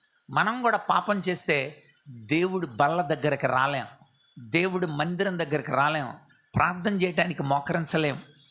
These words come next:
బైబిల్ చదవటానికి కళ్ళు అలా పెట్టలేం. ఎందుకంటే మన పాపమే కనబడుతుంది, ఆ,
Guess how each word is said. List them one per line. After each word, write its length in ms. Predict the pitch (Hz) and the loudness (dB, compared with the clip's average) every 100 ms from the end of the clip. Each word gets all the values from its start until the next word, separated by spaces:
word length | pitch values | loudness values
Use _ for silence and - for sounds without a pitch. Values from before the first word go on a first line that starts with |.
| _ 113 | _ 0
బైబిల్ 360 | 123 196 220 208 | 2 2 0 -2
చదవటానికి 680 | 170 156 180 180 170 156 | -2 0 2 2 0 -2
కళ్ళు 360 | 147 - 147 175 | -6 0 0 0
అలా 120 | 156 | -2
పెట్టలేం. 540 | 143 127 - 175 165 120 - _ _ _ | 0 -2 2 2 2 -2 -14 _ _ _
ఎందుకంటే 320 | 143 156 160 | -4 -2 -2
మన 140 | 139 135 | 0 -2
పాపమే 440 | - 131 139 156 | 4 2 4 0
కనబడుతుంది, 560 | - 123 113 - - - - - - - - _ _ _ _ _ 147 | 2 2 2 2 -2 -4 -12 -20 -20 -20 -20 _ _ _ _ _ 0
ఆ, 340 | 180 185 110 | 2 2 -4